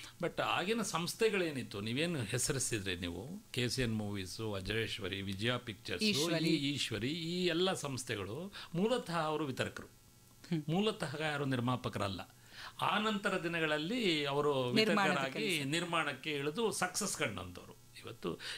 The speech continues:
Speaker 1: ಕೆ ಸಿ ಎನ್ ಅನ್ನೋದೊಂದು, ಅನ್ನೋದು ಒಂದು ಬ್ರ್ಯಾಂಡ್ ಹೇಗಿತ್ತು ನಮ್ಮಲ್ಲಿ ಅಂದ್ರೆ, ಕೆ ಸಿ ಎನ್ ರಾಜ್ಕಮಲ್ ಆರ್ಟ್ಸ್ ಪ್ರೆಸೆಂಟ್ಸ್ ಅಂತ ಬಂದ್ರೇನೆ ಜನ
Speaker 2: ಬರ್ತಿದ್ರು.
Speaker 1: ಶಿಳ್ಳೆ ಹೊಡಿತಾ ಇದ್ರು
Speaker 2: ಹೌದು.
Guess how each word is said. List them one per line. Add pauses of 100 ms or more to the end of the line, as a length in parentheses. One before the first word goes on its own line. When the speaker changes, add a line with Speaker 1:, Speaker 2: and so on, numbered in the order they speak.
Speaker 1:
ಕೆ
ಸಿ
ಎನ್
ಅನ್ನೋದೊಂದು,
ಅನ್ನೋದು
ಒಂದು
ಬ್ರ್ಯಾಂಡ್
ಹೇಗಿತ್ತು
ನಮ್ಮಲ್ಲಿ
ಅಂದ್ರೆ, (300)
ಕೆ
ಸಿ
ಎನ್ (180)
ರಾಜ್ಕಮಲ್
ಆರ್ಟ್ಸ್
ಪ್ರೆಸೆಂಟ್ಸ್
ಅಂತ
ಬಂದ್ರೇನೆ
ಜನ (540)
Speaker 2:
ಬರ್ತಿದ್ರು.
Speaker 1:
ಶಿಳ್ಳೆ
ಹೊಡಿತಾ
ಇದ್ರು
Speaker 2:
ಹೌದು.